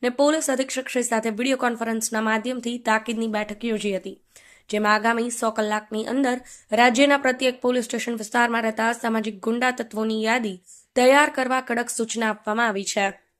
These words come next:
રાજ્યમાં અસામાજિક ગુંડા તત્વો સામે કડક શિક્ષાત્મક કાર્યવાહી કરવા માટે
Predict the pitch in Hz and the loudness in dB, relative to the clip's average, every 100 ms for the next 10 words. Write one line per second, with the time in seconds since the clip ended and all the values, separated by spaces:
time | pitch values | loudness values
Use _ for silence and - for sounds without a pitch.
0 | _ _ _ _ _ - 233 240 233 302 | _ _ _ _ _ 0 4 4 4 4
1 | 220 202 - - _ - 285 302 285 285 | 4 -2 -8 -20 _ 2 4 6 6 6
2 | 285 233 262 269 269 262 247 254 247 233 | 2 0 2 2 0 -2 -2 -2 0 0
3 | 233 240 254 277 262 254 262 254 247 - | -2 -2 -2 -4 -8 -4 -4 -2 -6 -2
4 | 233 226 226 226 233 240 277 233 202 202 | 0 2 0 -2 -2 -4 -2 -2 -2 -2
5 | 202 | -4